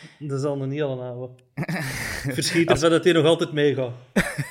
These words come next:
Speaker 2: <laughs> Daar moet je ook altijd verhaal van vertellen, dat je daar goesting in hebt.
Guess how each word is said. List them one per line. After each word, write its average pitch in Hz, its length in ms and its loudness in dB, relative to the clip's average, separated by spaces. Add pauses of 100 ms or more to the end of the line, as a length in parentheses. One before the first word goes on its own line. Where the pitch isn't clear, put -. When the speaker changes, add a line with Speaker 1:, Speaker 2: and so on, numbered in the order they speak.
(220)
Speaker 2:
<laughs> - 720 -10
Daar 127 140 0
moet 120 140 2
je 117 60 2
ook 110 280 -2
altijd 127 300 -4
verhaal 117 200 -4
van 131 120 -6
vertellen, 123 340 -8
dat 123 120 -10
je 131 60 -18
daar 113 100 -10
goesting 131 280 -12
in 127 60 -10
hebt. 131 120 -18